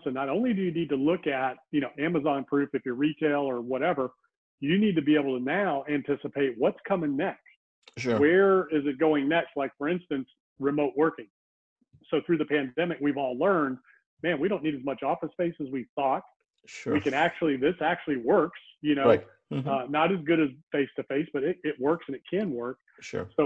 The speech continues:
Speaker 1: now that whole environment's changed of, man, do I even need an office?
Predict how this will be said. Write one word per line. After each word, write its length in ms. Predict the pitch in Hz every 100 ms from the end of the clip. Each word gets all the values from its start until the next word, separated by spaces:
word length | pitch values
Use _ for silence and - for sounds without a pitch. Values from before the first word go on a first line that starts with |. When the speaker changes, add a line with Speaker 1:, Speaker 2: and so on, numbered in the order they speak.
| 131
Speaker 1:
now 720 | 135 151 196 247 175 139 135 139 131
that 220 | 143 214 -
whole 220 | 170 156
environment's 560 | 135 135 139 131 127 - -
changed 380 | 147 135 127 123
of, 260 | 131 127
man, 220 | 127 180
do 120 | 135 131
I 80 |
even 300 | 156 156 127
need 360 | 143 202 185 143
an 80 | 135
office? 320 | 131 120 139